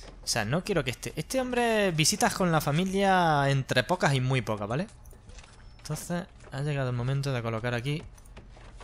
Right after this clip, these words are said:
otra puerta. Que la dejaré abierta y tal y cual, pero diré que esta zona... Míralo, míralo, míralo, ya va a ser,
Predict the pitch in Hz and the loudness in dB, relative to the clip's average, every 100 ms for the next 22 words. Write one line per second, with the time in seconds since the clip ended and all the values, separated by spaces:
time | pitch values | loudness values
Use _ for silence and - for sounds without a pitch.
0 | - - - - - - - 156 110 98 | -20 -20 -20 -20 -18 -20 -6 -2 -2 -4
1 | 95 - - - - - - - - - | -6 -12 -18 -18 -20 -20 -20 -20 -20 -20
2 | - - - - - - - - - - | -20 -18 -14 -14 -14 -18 -20 -20 -20 -20
3 | - - - - - - - - - - | -20 -20 -20 -20 -20 -20 -20 -20 -20 -20
4 | - - - 101 104 104 107 120 123 156 | -20 -18 -10 -6 -4 -2 2 4 4 2
5 | 156 180 160 123 139 170 226 220 - 185 | 4 6 6 4 4 4 6 6 6 6
6 | 185 180 180 196 185 185 - 170 190 147 | 6 4 2 2 0 -4 -2 -2 0 2
7 | 135 110 107 117 107 110 113 117 120 147 | 4 4 2 2 2 2 2 2 4 6
8 | 139 135 | 6 2